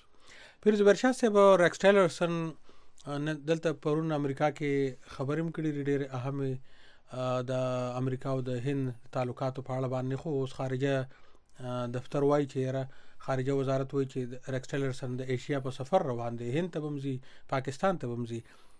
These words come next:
د صدر ډونالډ ټرمپ چې کومه پالیسي وه د افغانستان او سویلي ایشیا لپاره مخې ته راله، نو، آ، په هغې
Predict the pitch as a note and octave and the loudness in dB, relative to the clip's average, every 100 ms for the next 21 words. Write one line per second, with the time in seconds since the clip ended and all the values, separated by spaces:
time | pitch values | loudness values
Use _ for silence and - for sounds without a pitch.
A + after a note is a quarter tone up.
0 | - D3 E3+ G3 E3+ E3+ E3+ E3 B3 A#3 | -10 -4 6 8 8 6 4 2 0 0
1 | F3 F3+ E3+ E3+ D#3 D#3 F3 G3+ D3+ D#3+ | 2 4 4 4 4 4 2 4 4 4
2 | E3 D3+ D3 C#3 D3+ D#3+ C#3+ - C#3+ D3+ | 2 4 0 -2 -2 -2 -2 -4 0 2
3 | C#3 B2+ C#3 C#3+ C3 C3 C3+ C3+ - - | 0 -2 -4 -2 -2 -2 -4 -6 -8 -12
4 | - - C#3+ D#3+ D#3 C3+ D3+ D#3+ C3+ C#3+ | -12 -6 0 0 0 2 4 4 2 -2
5 | F3+ - - - - C3+ C3+ C3+ C3+ C3 | -4 -8 -12 -18 -12 -6 -4 -2 -2 -2
6 | C3+ B2+ C#3 C#3 D#3+ | -4 -4 -4 -2 -2